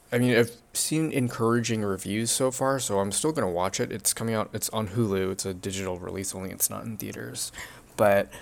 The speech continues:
that I'm excited for, but like I said, I am waiting with bated breath just to sort of see how all of that goes. So that is Fire Island. And then there's Miss Marvel, which is a T V show coming out on June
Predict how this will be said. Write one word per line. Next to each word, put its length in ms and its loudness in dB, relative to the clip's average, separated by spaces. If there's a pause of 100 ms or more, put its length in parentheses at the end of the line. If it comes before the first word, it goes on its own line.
(140)
that 360 6 (200)
I'm 100 2
excited 400 8
for, 300 8
but 260 -4
like 160 -2
I 60 0
said, 300 -2 (200)
I 160 -2
am 800 -4 (300)
waiting 400 2
with 180 0
bated 280 -2
breath 220 -4
just 220 -6
to 80 -2
sort 220 0
of 100 -2
see 540 2
how 300 2
all 340 0
of 100 -6
that 300 -6
goes. 420 -10 (420)
So 200 0
that 180 2
is 160 0
Fire 480 2
Island. 680 0 (240)
And 180 2
then 140 2
there's 240 2
Miss 220 0
Marvel, 440 4
which 160 2
is 100 -4
a 60 2
T 240 -4
V 160 -2
show 260 0
coming 300 -6
out 140 -4
on 180 -10
June 260 -8